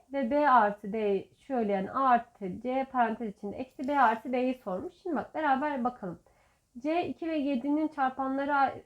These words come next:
çarpanları ayrılmış hali olduğu için iki ile yediyi çarparım. C on dört olur. Bu bununla bunun ayrılmış hali olduğu için iki ile üçü çarparım. Altı olur. B bu ikisinin çarpımı olması lazım. Beş kere altıdan otuz olur. A da bunların çarpımı olması gerektiği için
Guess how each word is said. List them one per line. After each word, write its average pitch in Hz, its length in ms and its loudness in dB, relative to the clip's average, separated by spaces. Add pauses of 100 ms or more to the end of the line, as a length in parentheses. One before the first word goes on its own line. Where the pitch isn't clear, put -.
(160)
çarpanları 254 540 -2
ayrılmış 233 380 0
hali 240 200 0
olduğu 226 200 -2
için - 160 -14
iki - 240 -10
ile 247 120 -2
yediyi 240 320 -2
çarparım. 226 500 -4
C 269 180 0
on 262 180 2
dört 202 280 -2
olur. 208 260 -6 (640)
Bu 285 320 -2
bununla 302 280 2
bunun 302 120 2
ayrılmış 277 480 0
hali 262 260 2
olduğu 247 200 0
için 233 200 -8
iki 254 200 -8
ile 240 160 -2
üçü 240 200 -12
çarparım. 202 580 -2
Altı 214 320 -4
olur. 214 360 -4 (500)
B 277 300 0
bu 294 100 -2
ikisinin 269 540 -4
çarpımı 214 500 -4
olması 190 340 -6
lazım. 185 280 -4
Beş 233 180 -4
kere 220 180 -4
altıdan 202 460 -2 (100)
otuz 277 300 -6
olur. 294 280 -2 (480)
A 311 300 4
da 370 180 4
bunların 277 520 0
çarpımı 233 480 -4
olması 214 340 -4
gerektiği 196 420 -6
için 349 360 -10